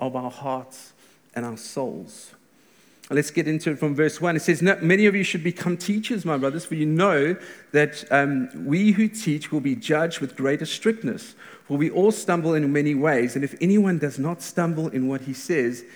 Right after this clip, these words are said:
he is a perfect man, able to bridle his whole body." So obviously, this is the verse that keeps me up at night, uh, as a preacher, knowing that I'd be judged with greater strictness because I'm a teacher. But the reality is that with this,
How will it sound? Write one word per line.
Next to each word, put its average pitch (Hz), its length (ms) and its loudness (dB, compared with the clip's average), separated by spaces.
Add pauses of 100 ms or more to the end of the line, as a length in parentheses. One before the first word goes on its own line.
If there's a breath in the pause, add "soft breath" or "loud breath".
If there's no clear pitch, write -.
(180 loud breath)
he 139 120 0
is 131 100 -4
a 135 60 0
perfect 147 600 -8
man, 110 480 -2
able 120 360 -2
to - 140 -16
bridle 127 580 -6 (440 loud breath)
his 110 160 -12
whole 117 420 -6 (460 loud breath)
body." 127 460 -4 (880)
So 175 160 4
obviously, 185 380 4
this 175 240 2
is 185 160 -4
the 151 100 -2
verse 151 260 2
that 151 100 -2
keeps 147 300 -4
me 160 200 0
up 135 260 0 (440 loud breath)
at 131 220 2
night, 131 540 0 (100)
uh, 139 60 -2 (240)
as 143 180 -2
a 151 60 2
preacher, 151 720 -2 (420 loud breath)
knowing 170 320 6
that 165 100 2
I'd 156 180 2
be 143 100 0
judged 151 560 -2
with 135 140 -4
greater 135 280 0
strictness 143 520 -6
because 180 460 -6
I'm 165 140 -4
a 131 60 -2
teacher. 123 340 -8
But 120 160 -8
the 151 80 -2
reality 160 560 0
is 135 100 -6
that 147 200 -2
with 196 300 0
this, 214 200 -10